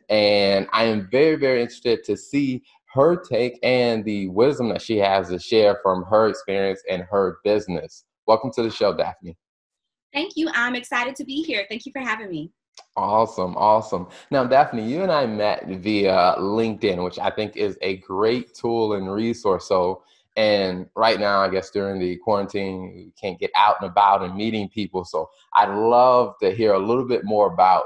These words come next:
Speaker 1: your background, and then we'll talk about your business.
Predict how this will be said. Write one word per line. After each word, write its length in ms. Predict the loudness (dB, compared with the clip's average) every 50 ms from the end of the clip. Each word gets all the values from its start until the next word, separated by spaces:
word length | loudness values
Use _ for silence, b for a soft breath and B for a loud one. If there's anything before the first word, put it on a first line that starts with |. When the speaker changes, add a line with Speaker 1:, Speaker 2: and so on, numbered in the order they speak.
| -4 -4
Speaker 1:
your 200 | -2 -2 -2 0 0
background, 1000 | -2 -4 -4 -4 -8 -10 -6 -4 -4 -2 -2 0 0 0 0 0 0 0 -2 -4 -6 -8
and 140 | -8 -6 -4
then 220 | -4 -4 -4 -4
we'll 140 | -6 -8 -8
talk 200 | -6 _ -8 -8 -6
about 180 | _ -8 -8 -8
your 80 | -10 -6
business. 500 | -4 -4 -4 -4 -10 _ _ _ _ _